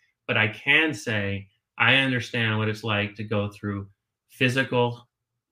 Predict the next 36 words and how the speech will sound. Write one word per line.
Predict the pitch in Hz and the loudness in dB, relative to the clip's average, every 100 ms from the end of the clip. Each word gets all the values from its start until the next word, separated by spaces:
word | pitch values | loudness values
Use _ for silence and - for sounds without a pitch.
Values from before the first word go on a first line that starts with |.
| _ | _
physical | - - 160 160 151 143 139 131 123 - | -12 -2 0 2 -2 2 2 2 -2 -8
suffering | - 123 117 127 120 120 117 | -6 0 0 0 -2 -2 2
and | 123 131 123 | 2 4 2
mental | 123 117 | 0 -2
suffering. | 107 101 98 98 101 - _ _ _ | -6 -6 -6 -10 -14 -16 _ _ _
When | 127 123 127 | -2 2 2
you | 127 147 160 | 2 2 0
feel | 165 156 160 170 156 - | 0 2 2 0 -4 -4
like | 135 127 - _ _ | -2 -2 -8 _ _
you, | 135 120 127 - | -8 -4 -6 -6
when | 131 127 | -2 0
you | 131 147 | 2 2
don't | 160 147 | -2 -2
know | 135 143 | -2 -2
if | 139 | -2
your | 127 | 0
life's, | 120 127 - - _ _ _ | 2 2 -2 -18 _ _ _
you're | - 127 131 | -8 -4 -4
gonna | 131 120 | -2 0
make | 117 117 | 0 0
it | - | -2
the | 123 | -4
next | 117 117 - | -2 -4 -4
day, | 117 113 123 139 _ _ _ - | -4 -2 -2 -6 _ _ _ 2
and | 123 120 | 4 4
you | 123 | 2
have | |
your | 113 | 0
family | 98 123 127 143 143 | 0 4 4 4 2
all | 135 139 | 2 2
around | 131 131 135 | 2 2 2
you | 139 | 0
on | |
the | 135 | -2
bed | 120 127 127 131 | -2 0 0 -2
wondering, | 131 131 135 147 165 | -2 -2 -4 -4 -6